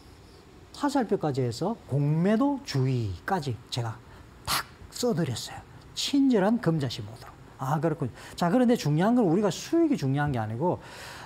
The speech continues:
어, 지금 이제 제, 저와 함께 로안한 톡방에 계신 분들도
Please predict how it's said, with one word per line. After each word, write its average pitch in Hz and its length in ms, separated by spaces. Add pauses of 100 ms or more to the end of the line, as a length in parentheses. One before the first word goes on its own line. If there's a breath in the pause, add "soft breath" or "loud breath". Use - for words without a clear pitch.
어, 160 360
지금 269 300
이제 254 160
제, 226 460
저와 226 240
함께 202 160
로안한 180 360
톡방에 226 480
계신 165 280
분들도 139 580